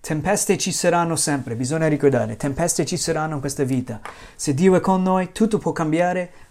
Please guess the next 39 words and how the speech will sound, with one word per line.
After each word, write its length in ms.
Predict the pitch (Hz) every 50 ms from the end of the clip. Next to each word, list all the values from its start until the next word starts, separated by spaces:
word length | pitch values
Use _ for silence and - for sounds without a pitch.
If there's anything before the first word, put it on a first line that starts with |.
| - -
con 120 | - 160
una 200 | 147 147 143 135
sola 1160 | 127 - - - - - - - - - - - - - - - 208 196 196 185 190 190 185 - -
parola 340 | - 156 147 160 170 165 165
sua. 440 | 160 - - 160 139 127 127 135 131 - - - - - - - -
E 100 | - 147
se 180 | 135 - 170 143
preghiamo 420 | 131 165 170 180 208 214 214 220
Dio, 480 | 190 180 214 202 165 156 151 156 156 - -
importante 460 | 165 151 160 156 - 175 175 165 175
ricordare 380 | 160 165 151 165 156 160 160 160
anche 220 | 156 156 151 165
questo, 340 | - 143 123 107 - - 139
se 160 | 127 - 156
preghiamo 400 | 135 156 160 156 170 185 190 190
Dio 300 | 180 160 190 190 185 165
con 180 | - 170 156 143
fede, 460 | - - 185 190 185 185 190 190 - - - -
ma 140 | - 151 156
la 120 | 156 151
tempesta 480 | 147 - 165 147 160 180 170 - 170 151
rimane, 560 | 147 143 151 175 202 202 185 156 151 180 185 -
e 100 | 143 135
alle 180 | 135 143 139
volte 240 | 139 170 196 - 160
rimane 400 | 147 143 160 190 196 165 143 139
perché 240 | 131 139 127 147 135
Dio 160 | 143 170 160
ha 40 | 147
un 60 | 143
programma 460 | 139 147 143 139 151 156 156 156 147
diverso 420 | 135 139 135 156 170 160 - - 147
di 120 | 131 135
noi, 340 | 147 170 185 160 143 143 139 - - - - - - - - - - - - -
possiamo 540 | - 160 - - 180 180 180 180 175 170 -
lo 140 | 160 156 147
stesso 580 | - - 226 226 214 - - 170 151 143 151
avere 380 | - 151 143 151 165 156 151 139
pace 600 | - 180 180 165 143 - - 156 139 139 143